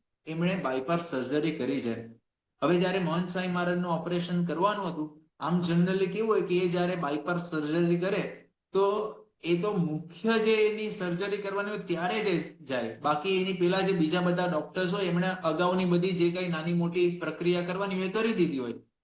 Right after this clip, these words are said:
અને જ્યારે આ ટાઈમ હોય ત્યારે એ પોતે જાય અને બાયપાસ સર્જરીને પાછા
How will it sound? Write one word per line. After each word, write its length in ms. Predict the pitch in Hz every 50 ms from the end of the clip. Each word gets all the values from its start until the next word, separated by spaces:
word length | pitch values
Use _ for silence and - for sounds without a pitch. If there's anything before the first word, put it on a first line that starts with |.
| _ _
અને 160 | - 139 156 156
જ્યારે 440 | 135 127 131 135 139 156 185 208
આ 260 | 214 202 202 180 - -
ટાઈમ 300 | - 180 190 202 202 214
હોય 120 | 214 196
ત્યારે 280 | 175 180 175 180 180 196
એ 140 | 196 175
પોતે 280 | 175 175 170 180 180 170
જાય 280 | 156 180 196 208 202 180
અને 140 | 175 170
બાયપાસ 440 | 170 170 170 170 170 175 180 175 -
સર્જરીને 400 | 147 135 135 139 143 147 147 151
પાછા 560 | 147 - 131 123 - 147 160 175 175 - -